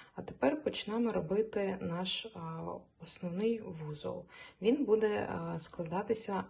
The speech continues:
з двох частин. І так, починаємо робити першу. Беремо, а, ліву нитку і, а, зверху її вкладаємо всередину між цо-, е, цими стропами. І виводимо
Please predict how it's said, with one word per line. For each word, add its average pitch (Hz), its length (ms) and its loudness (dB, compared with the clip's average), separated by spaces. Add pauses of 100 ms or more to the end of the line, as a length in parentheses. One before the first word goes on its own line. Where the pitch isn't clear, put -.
з 165 160 -8
двох 165 320 -10
частин. - 540 -4 (180)
І - 80 -6
так, - 380 -8 (260)
починаємо 226 680 2
робити 180 400 -6
першу. - 460 -8 (440)
Беремо, 220 680 4
а, 190 680 -2
ліву 220 520 2 (100)
нитку 185 680 -4 (540)
і, 277 540 2 (140)
а, 175 300 -2
зверху 170 720 0
її 226 420 0 (240)
вкладаємо 202 600 4
всередину 190 840 6
між 185 360 2
цо-, 190 440 -2
е, 170 460 0
цими 226 420 0 (120)
стропами. - 680 -6 (600)
І 240 160 4
виводимо 196 840 6